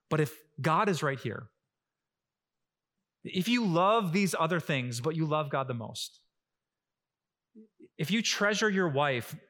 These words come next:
but you love God even more than your wife,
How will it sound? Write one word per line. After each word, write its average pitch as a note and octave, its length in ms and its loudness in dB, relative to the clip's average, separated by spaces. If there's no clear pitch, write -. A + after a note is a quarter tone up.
but F3 160 0
you F#3+ 100 2
love F3+ 300 2
God F3+ 340 2
even E3+ 220 0
more C#3 200 -2
than B2+ 140 -4
your A#2 140 -6
wife, A2 360 -10